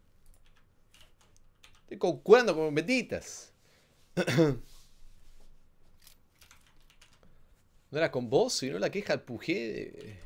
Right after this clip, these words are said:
que por eso no agregan. ¿Y por eso no agregan qué?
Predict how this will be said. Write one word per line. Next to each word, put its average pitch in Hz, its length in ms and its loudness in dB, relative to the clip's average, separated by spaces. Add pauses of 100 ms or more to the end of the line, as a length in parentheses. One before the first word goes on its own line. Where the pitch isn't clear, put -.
(100)
que 107 100 -10
por 107 200 -8
eso 139 220 -8
no 117 100 -10
agregan. 104 580 -8 (2000)
¿Y 101 80 -14
por 120 160 -10
eso 120 120 -12
no 120 60 -8
agregan 117 260 -6
qué? - 200 -14